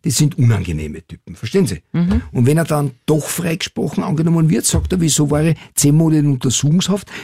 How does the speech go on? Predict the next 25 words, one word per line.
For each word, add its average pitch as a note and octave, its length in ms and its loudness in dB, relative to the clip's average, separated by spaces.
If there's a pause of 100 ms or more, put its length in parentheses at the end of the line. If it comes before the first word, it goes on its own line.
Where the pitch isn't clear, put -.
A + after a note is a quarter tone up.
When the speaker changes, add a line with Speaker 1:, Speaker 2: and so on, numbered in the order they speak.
Speaker 1:
Sie E3+ 140 2
haben F3 80 2
mich D#3 220 0
absichtlich E3 560 0
in D3 80 2
Untersuchungshaft G#2 760 0
gelassen.“ - 400 -12 (480)
Wir A#2+ 180 0
bewerten A#2+ 640 0
ja, D#3 260 0
wie C#3 120 0
tritt - 420 -2
uns, C3+ 540 0
Verteidiger, F#2+ 720 -6
der - 160 -8
Mandant A#2 640 -6
gegenüber. A#2+ 580 0 (480)
Danach A2 380 0
beurteile C3 580 -2
ich, D3 160 -4
wie D3 80 -2
ich - 180 -10
anfangs A#2 400 -4
schon - 160 -4
sagte, G2+ 460 -4